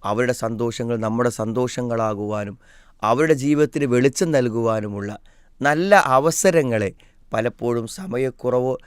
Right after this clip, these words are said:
മറ്റെന്തെങ്കിലും കാരണങ്ങളോ പറഞ്ഞ് നഷ്ടപ്പെടുത്തി കളയുന്നവരാണ് പിതാക്കളിൽ അധികവും. അങ്ങനെ പറയാൻ കാരണം ഉമ്മമാരെ സംബന്ധിച്ചിടത്തോളം കുട്ടികൾ എപ്പോഴും ഒപ്പമുണ്ടാകും,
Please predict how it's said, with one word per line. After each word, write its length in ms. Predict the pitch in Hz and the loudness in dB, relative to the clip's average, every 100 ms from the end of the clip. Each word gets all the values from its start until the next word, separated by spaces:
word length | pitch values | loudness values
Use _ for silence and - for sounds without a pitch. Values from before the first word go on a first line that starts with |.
| _ - | _ -6
മറ്റെന്തെങ്കിലും 680 | 120 - 170 143 131 131 120 | -4 0 0 0 0 -2 -2
കാരണങ്ങളോ 640 | 113 110 120 120 113 110 104 | -2 0 0 -2 -2 -4 -4
പറഞ്ഞ് 380 | 104 104 104 101 - - _ - | -6 -6 -6 -8 -12 -20 _ -4
നഷ്ടപ്പെടുത്തി 800 | 123 - - 185 156 139 123 139 | -4 -2 0 0 0 -2 -2 -8
കളയുന്നവരാണ് 1000 | - 117 117 135 143 139 117 101 95 95 - _ - | -4 -2 0 -2 -2 -2 -2 -4 -6 -8 -12 _ -10
പിതാക്കളിൽ 640 | 107 110 113 - 110 98 | -2 0 0 -2 -6 -6
അധികവും. 420 | 92 107 87 87 - - _ _ - | -10 -12 -12 -14 -16 -20 _ _ -8
അങ്ങനെ 220 | 131 185 | -2 2
പറയാൻ 400 | 175 165 160 160 151 | 4 4 4 2 2
കാരണം 360 | 143 139 139 131 - _ - | 2 2 -2 -6 -14 _ -4
ഉമ്മമാരെ 540 | 123 185 180 175 170 | 2 6 8 8 6
സംബന്ധിച്ചിടത്തോളം 1000 | 175 165 156 156 147 - 143 139 143 139 | 4 2 2 0 -2 -2 -2 -2 -2 -2
കുട്ടികൾ 480 | 135 120 - 147 139 | -4 -8 -6 -4 -2
എപ്പോഴും 380 | 117 131 143 139 | -4 -2 0 -2
ഒപ്പമുണ്ടാകും, 640 | 123 - 123 120 113 113 | -6 -8 -8 -6 -4 -6